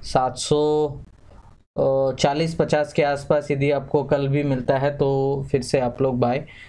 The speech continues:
कर सकते हैं उस area से। तो अभी मैं आपको इसका sixty minute एक बार दिखा देता हूँ।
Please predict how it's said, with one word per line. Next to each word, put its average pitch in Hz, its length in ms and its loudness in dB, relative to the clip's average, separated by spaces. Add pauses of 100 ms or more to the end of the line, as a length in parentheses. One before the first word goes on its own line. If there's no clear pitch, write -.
(160)
कर 135 100 2
सकते 127 340 0
हैं 123 180 0
उस 131 240 -4
area 117 340 2
से। 117 280 -2 (600)
तो 123 440 0 (240)
अभी 135 240 2
मैं 139 180 0
आपको 135 400 0
इसका 139 760 0
sixty 170 380 0
minute 175 300 0
एक 147 140 0
बार 147 120 2
दिखा 139 260 0
देता 131 240 0
हूँ। 160 480 -4